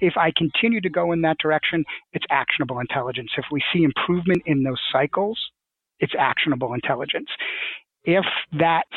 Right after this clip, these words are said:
cycle only, you know, looked true the first time around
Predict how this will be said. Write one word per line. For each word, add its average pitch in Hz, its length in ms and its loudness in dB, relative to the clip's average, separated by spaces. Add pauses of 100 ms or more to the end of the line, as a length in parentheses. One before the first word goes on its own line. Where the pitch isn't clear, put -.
(140)
cycle 208 640 2
only, 214 460 2
you 190 220 0
know, 156 160 4
looked 170 260 -2
true 220 260 2
the 175 140 0
first 214 280 2
time 214 220 2
around 214 400 2